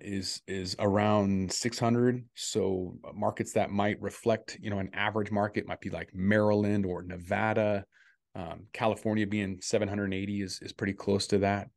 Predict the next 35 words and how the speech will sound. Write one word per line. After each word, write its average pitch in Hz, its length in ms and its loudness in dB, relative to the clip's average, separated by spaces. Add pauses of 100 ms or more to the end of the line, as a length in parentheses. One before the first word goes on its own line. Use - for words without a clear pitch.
(120)
But 87 240 0 (160)
there's 147 160 4
a 156 60 6
lot 151 160 6
of 151 80 -2
products 139 320 4
out 113 160 0
there, 123 100 6
and 113 100 2
I 98 60 2
think, 113 260 -4
um, 95 400 -4
the 98 140 -2
majority 110 520 4
of 117 60 4
them, 117 160 0
around 95 220 2
ninety-five 107 960 -2
percent 107 300 -2
of 104 40 0
them, 110 140 0
are 85 80 -4
trash, 113 720 -2
in 123 100 -6
my 127 180 0
opinion, 127 400 -4
that 95 200 -4
probably 104 280 0
shouldn't 113 500 -2
be 113 200 0
out 120 220 2
there, 151 380 0 (100)
um, 85 340 -10
especially - 380 0
after 95 480 2